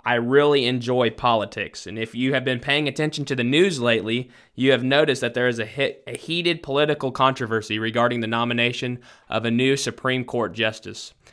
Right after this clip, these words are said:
The nomination of Supreme Court justices in our country are important because Supreme Court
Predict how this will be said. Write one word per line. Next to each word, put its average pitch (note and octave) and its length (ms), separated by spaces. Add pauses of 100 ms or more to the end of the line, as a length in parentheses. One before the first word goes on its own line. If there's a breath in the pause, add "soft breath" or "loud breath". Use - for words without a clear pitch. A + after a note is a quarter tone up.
(160 soft breath)
The - 80
nomination E3 640
of D3 100
Supreme C#3 360
Court C3+ 220
justices B2 680
in A#2+ 180
our A#2+ 120
country B2 400
are A2 200
important A2+ 360
because A#2 320
Supreme C3+ 440
Court D3 360